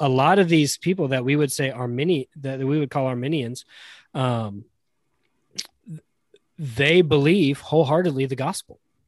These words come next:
Another problem is Calvinism. Cal-, the, the people in the Reformed camp can be just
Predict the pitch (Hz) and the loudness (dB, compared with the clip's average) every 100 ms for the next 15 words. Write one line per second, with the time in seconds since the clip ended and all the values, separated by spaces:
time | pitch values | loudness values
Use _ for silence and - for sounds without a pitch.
0 | _ _ _ _ _ _ _ _ _ _ | _ _ _ _ _ _ _ _ _ _
1 | _ _ 139 151 262 156 139 139 151 143 | _ _ 2 4 4 4 2 4 2 2
2 | - 147 131 - - 160 220 151 117 107 | 2 0 0 -4 -4 -2 0 -2 -4 -8
3 | 127 190 - _ _ _ _ _ _ _ | -10 -10 -14 _ _ _ _ _ _ _
4 | 147 165 247 202 180 165 160 165 151 - | 0 2 2 -2 -8 -8 -8 -12 -14 -16
5 | _ _ _ _ _ _ _ _ _ _ | _ _ _ _ _ _ _ _ _ _
6 | _ _ 156 - 214 240 262 185 151 127 | _ _ -8 2 4 6 6 8 8 4
7 | - 170 185 - - 185 269 - - - | 2 4 4 2 -4 -4 -4 -12 -18 -18
8 | _ _ _ _ _ - _ _ _ _ | _ _ _ _ _ -20 _ _ _ _
9 | _ _ - 175 156 135 110 139 175 - | _ _ 0 4 4 2 0 2 2 0